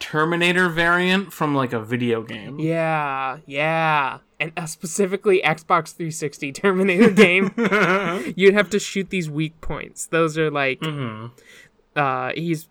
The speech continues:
Speaker 2: like, a shitty boss in that game. Um,
Speaker 1: Is it,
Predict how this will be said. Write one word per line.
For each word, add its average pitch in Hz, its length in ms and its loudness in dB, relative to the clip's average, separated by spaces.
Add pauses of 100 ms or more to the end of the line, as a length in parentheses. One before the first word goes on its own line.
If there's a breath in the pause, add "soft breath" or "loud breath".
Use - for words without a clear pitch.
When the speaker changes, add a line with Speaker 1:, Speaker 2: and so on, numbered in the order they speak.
(140)
Speaker 2:
like, 160 200 -2
a 151 40 2
shitty 135 440 -6
boss 113 600 -8 (120)
in 143 140 -6
that 123 200 -12
game. 117 400 -14 (800)
Um, 139 200 -10
Speaker 1:
Is 147 160 -6
it, - 180 -10